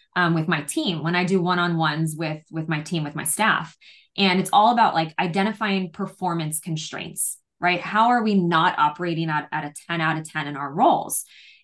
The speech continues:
And, like, teachers know, they know if they're not operating at a <laughs> ten out of ten. Most people are harder on themselves than we would ever be on them. And so to ask your teachers, you know, "I wanna sit down and, and let's identify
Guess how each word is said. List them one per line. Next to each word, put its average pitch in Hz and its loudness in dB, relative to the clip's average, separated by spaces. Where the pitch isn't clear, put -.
And, 269 -2
like, 262 -4
teachers 330 2
know, 165 2
they 320 0
know 269 4
if 262 -2
they're 262 -4
not 226 2
operating 202 -2
at 180 0
a 190 -4
<laughs> 214 -8
ten 240 0
out 233 0
of 185 -6
ten. 202 -4
Most 254 -4
people 269 -2
are 233 6
harder 226 4
on 214 0
themselves 202 -2
than 190 -4
we 190 -4
would 190 -6
ever 185 -2
be 175 -4
on 156 -4
them. 156 -8
And 220 0
so 262 0
to - 2
ask 262 2
your 240 -8
teachers, 226 -4
you 190 0
know, 175 0
"I 175 0
wanna 214 0
sit - -8
down 208 -2
and, 165 -4
and 185 -4
let's 214 -2
identify 175 0